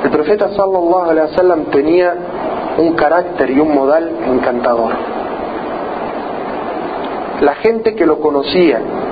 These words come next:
quería permanecer cerca de él. El profeta sallallahu alaihi wasallam le daba tan buen trato a las personas que cuando varios se juntaban alrededor de él,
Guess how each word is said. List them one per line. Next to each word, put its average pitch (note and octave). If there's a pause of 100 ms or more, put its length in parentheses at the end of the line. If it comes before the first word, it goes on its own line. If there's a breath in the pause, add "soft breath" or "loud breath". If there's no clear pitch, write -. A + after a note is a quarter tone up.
(460)
quería D3
permanecer C3
cerca B2+
de A2
él. A2 (2250)
El -
profeta G#3
sallallahu G3+
alaihi F#3
wasallam F#3+
le D#3+
daba F3+
tan G#3
buen F#3
trato G3
a -
las D#3
personas C#3 (1200)
que -
cuando D3+
varios A3
se F#3
juntaban E3+
alrededor D3
de C#3+
él, C#3